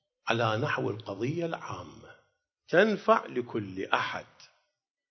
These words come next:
مو ناظرة إلى خصوصيات الأفراد.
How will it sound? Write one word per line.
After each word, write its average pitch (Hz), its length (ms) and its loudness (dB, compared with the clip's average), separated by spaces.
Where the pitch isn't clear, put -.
مو 190 280 10
ناظرة 156 540 8
إلى 117 320 0
خصوصيات 107 880 -6
الأفراد. - 540 -16